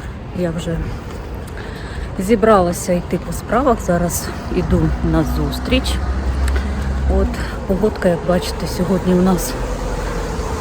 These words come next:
знову ж таки похмура.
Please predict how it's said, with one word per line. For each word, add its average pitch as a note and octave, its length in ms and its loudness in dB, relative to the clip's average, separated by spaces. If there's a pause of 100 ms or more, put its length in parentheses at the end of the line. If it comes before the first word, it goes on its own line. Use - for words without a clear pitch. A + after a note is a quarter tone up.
(300)
знову G3 240 6
ж - 140 0
таки F#3+ 320 6 (1120)
похмура. C4+ 680 10